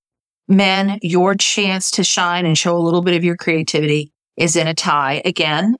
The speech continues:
that may not be appropriate for the industry or field that you're going into, but if it is,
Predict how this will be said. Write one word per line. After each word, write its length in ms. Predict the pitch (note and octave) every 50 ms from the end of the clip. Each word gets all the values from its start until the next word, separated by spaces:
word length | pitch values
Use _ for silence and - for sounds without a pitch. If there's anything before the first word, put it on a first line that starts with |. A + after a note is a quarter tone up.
| -
that 180 | - D#3 A#2+ -
may 160 | D3+ D3+ D3+
not 200 | D#3+ D#3+ E3 E3
be 100 | F#3+ F#3
appropriate 680 | F#3 F3+ - F#3+ F#3 F3 E3+ - F#3+ F3 E3+ D#3 D3+ D3+
for 180 | - - F#3+
the 180 | D#3+ D#3+ D3 D3+
industry 460 | D#3 D#3 D3 D3+ - - - D3+ D3
or 80 | C3 -
field 300 | - - F3 E3+ E3 D#3+
that 120 | C#3 -
you're 120 | - F3
going 240 | - C#3 C#3+ D3+ D#3
into, 520 | F#3+ G#3+ A3+ - F3 D3 C#3+ C#3 D3 E3+ E3 _ _ _ _ _ _ _ _ _ -
but 120 | F#3+ E3
if 160 | E3 D#3+ - F#3+
it 100 | E3+ F3
is, 600 | A3 D4 D#4 A3+ E3+ D#3 D#3+ E3 E3+ - -